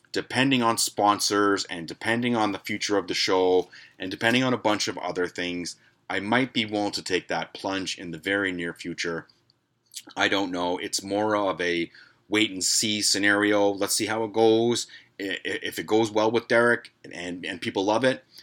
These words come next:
then I will definitely incorporate that into the show if I think it's a finan-, if, if it's a good idea financially for me.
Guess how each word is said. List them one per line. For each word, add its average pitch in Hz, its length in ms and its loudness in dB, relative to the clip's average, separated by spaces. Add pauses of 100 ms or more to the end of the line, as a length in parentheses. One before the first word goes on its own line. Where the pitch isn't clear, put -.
(300)
then 98 140 -6
I 95 100 -4
will 95 140 -2
definitely 101 560 -2
incorporate 98 680 -2
that 90 180 0
into 90 260 -6
the 80 80 -8
show 98 460 0
if 90 180 -8
I 85 120 -8 (120)
think 98 220 -2
it's 87 160 -4
a 92 60 -8
finan-, 90 520 -6
if, 95 140 -10
if - 400 -8
it's - 80 -4
a 120 40 -2
good 113 140 4
idea 98 240 4
financially 90 500 -4
for 98 200 -4
me. 101 200 -6